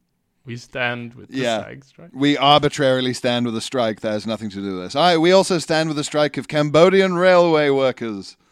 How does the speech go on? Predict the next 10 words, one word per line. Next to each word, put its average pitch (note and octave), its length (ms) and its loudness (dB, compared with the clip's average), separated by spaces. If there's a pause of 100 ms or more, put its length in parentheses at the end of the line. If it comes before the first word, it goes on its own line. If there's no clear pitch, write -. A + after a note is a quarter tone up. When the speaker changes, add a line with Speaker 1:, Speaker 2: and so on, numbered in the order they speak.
Speaker 1:
<laughs> - 40 -20 (2000)
Speaker 2:
Or F#3+ 680 -2
whatever A#2+ 420 -2
else. A2 440 -6 (200)
Um, G2+ 420 -8 (180)
although, E3+ 180 0
to G3+ 200 -6
be F#3+ 120 -6
fair, E3 300 0
Phil, G#2+ 420 -8